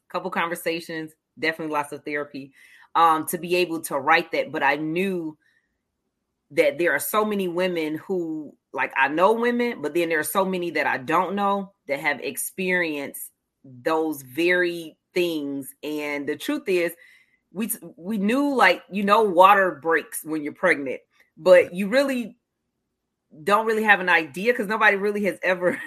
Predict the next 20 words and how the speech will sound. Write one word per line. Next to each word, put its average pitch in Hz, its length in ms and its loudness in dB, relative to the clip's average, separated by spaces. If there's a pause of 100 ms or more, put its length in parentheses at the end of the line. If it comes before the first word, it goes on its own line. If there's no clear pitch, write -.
<laughs> - 140 -12
explained 196 840 -2 (100)
what 185 320 -2
that 165 180 4
is. 247 360 2 (320)
Like, 180 140 8
nobody 233 260 8
says, 202 240 0
like, 180 160 0
"It 185 120 -4
keeps 208 260 -6
running." 151 560 2 (220)
<laughs> - 300 -16 (180)
Like, 190 140 6
you 240 80 0
just 240 180 -2
think 226 260 0
your 170 120 -2
water 226 260 8
breaks, 190 400 0